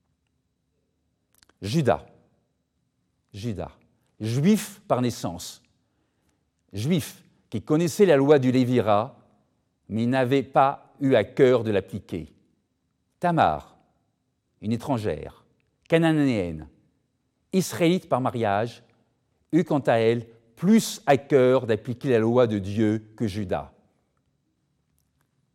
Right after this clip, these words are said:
Tamar parvint ainsi à obtenir par adresse la descendance que la loi imposait.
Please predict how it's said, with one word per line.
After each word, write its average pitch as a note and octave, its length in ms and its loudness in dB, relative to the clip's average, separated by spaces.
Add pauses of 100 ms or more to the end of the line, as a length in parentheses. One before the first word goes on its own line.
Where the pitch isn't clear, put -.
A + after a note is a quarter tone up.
(180)
Tamar G2 540 -2 (640)
parvint C3+ 460 0
ainsi C3+ 420 2
à B2+ 80 6
obtenir C3+ 520 0
par A2 180 0
adresse G2+ 600 -2 (200)
la G2+ 100 -6
descendance A2 800 -4 (180)
que B2+ 80 -6
la A2 140 -2
loi G#2+ 480 -2
imposait. F#2+ 560 -8